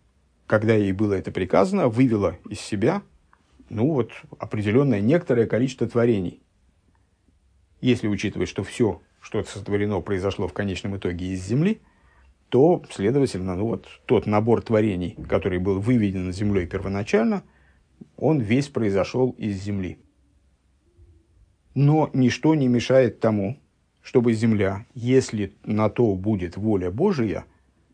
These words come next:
произвела из себя бесконечное количество творений. Просто потому, что она творит и выводит из себя творение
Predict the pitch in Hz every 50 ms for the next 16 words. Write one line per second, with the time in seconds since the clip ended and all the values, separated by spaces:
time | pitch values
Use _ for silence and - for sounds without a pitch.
0 | _ _ _ _ _ _ _ _ _ _ _ _ _ _ _ _ _ _ _ _
1 | _ _ _ _ - 131 127 117 101 107 117 123 131 147 139 131 117 - - -
2 | 131 135 175 196 - - - - 131 127 135 131 120 - 113 107 - 107 107 104
3 | - - 107 101 - 110 104 101 104 92 90 101 - - _ _ _ _ _ _
4 | - - _ _ _ _ _ _ _ _ _ _ _ _ _ _ _ _ _ _
5 | _ _ _ _ _ - 131 131 120 - - 104 - 95 98 95 95 101 139 190
6 | 233 240 - - - - 120 - - - 110 113 120 127 120 110 - - 113 113
7 | 110 113 113 101 - - - - - 104 104 104 113 110 104 113 107 95 90 -
8 | - - - - - 110 104 101 87 82 - 87 87 95 113 151 170 185 180 180
9 | 165 -